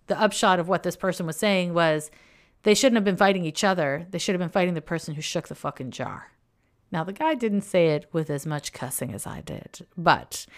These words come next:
you get the upshot here. Don't get so caught up in the little things that you forget what's actually happening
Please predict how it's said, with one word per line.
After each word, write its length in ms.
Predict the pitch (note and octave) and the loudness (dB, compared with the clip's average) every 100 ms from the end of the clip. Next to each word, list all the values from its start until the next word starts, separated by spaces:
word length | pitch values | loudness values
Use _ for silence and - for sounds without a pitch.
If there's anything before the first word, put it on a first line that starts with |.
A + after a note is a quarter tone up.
| - - - _ | -20 -20 -20 _
you 100 | D#4 | -2
get 220 | F#4 A4 | 0 0
the 120 | F#4+ E4+ | 4 4
upshot 420 | E4 - D#3 C#3+ | 4 4 2 2
here. 380 | D3 A2+ A2+ - _ _ _ G3+ | -2 -4 -6 -12 _ _ _ 2
Don't 200 | A3 A#3+ | 4 6
get 180 | C#4 C4+ | 4 4
so 200 | B3 A#3+ | 2 2
caught 320 | - A3+ A3+ | 4 2 4
up 340 | G3 F#3 - - | 4 4 2 -4
in 160 | - G#3 | 2 2
the 60 | F#3 | 2
little 440 | G3 A3 B3 G3 | 2 6 6 6
things 520 | - - - - - - | -2 -16 -18 -20 -10 -6
that 120 | F3 | -4
you 100 | F3 | -6
forget 680 | - F3 E3 A3 G#3 - - _ _ - | -6 -6 -2 0 2 0 -6 _ _ -2
what's 220 | G3 F#3 - | -2 -2 -4
actually 400 | E3+ E3 - E3 | -4 -4 -4 -4
happening 480 | D3+ D3 D3 C3+ | -4 -6 -8 -10